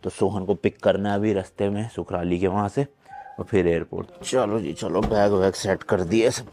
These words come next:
कुछ, let's go। इस ट्रिप पे तो भाई साहब बहुत भसड़ हुई है डॉक्यूमेंट्स को लेके। पहले, नहीं, नहीं, वीडियो बना रहा हूँ। <laughs> भैया को लगा, भैया को कह रहा हूँ।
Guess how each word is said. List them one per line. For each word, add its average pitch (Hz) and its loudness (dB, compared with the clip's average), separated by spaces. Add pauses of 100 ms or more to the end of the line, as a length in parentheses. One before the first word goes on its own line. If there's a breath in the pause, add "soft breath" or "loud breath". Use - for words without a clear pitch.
कुछ, 170 -2
let's 151 4
go। 117 6 (140)
इस 120 0
ट्रिप 123 4
पे 127 4
तो 117 6
भाई 104 6
साहब 110 6
बहुत 107 4
भसड़ 104 4
हुई 98 6
है 104 6
डॉक्यूमेंट्स 98 2
को 104 4
लेके। 95 4 (240)
पहले, 95 2
नहीं, 107 -2
नहीं, 104 0 (180)
वीडियो 104 6
बना 92 2
रहा 95 0
हूँ। 113 4
<laughs> - 0
भैया 90 6
को 90 4
लगा, 90 6
भैया 92 6
को 90 4
कह 87 -2
रहा 92 0
हूँ। 90 -6